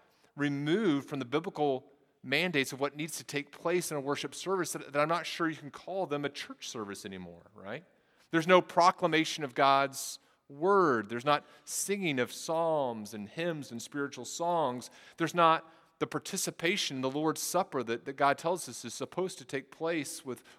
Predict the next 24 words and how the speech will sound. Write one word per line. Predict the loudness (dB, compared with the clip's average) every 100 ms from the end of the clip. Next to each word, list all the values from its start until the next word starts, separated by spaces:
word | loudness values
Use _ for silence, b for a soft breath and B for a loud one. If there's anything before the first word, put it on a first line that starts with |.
| -16
with | -16 2
gathered | 4 4 2 -2
believers. | -2 -2 -4 0 -2 -2 -8 B -12
It's, | -12 -10
it's | -2
not | 2 4
a, | 4 0
a |
church | -6 -8 -6 -6 -6 -8
service | -6 -4 -4 -6
anymore | -8 -4 -4
because | -4 -6 -8
it's | -8 0
not | 0 0 -4 B B
the | -6
gathered | -6 4 6 6 4 0
people | -6 -10 -4 -2
of | 0
God | 0 2 2 2 0
engaging | -4 -6 -4 -4 -4 -8 -10 -8
in | -10 -10
worship | -8 -8 -10 -12
of | -12
God. | -10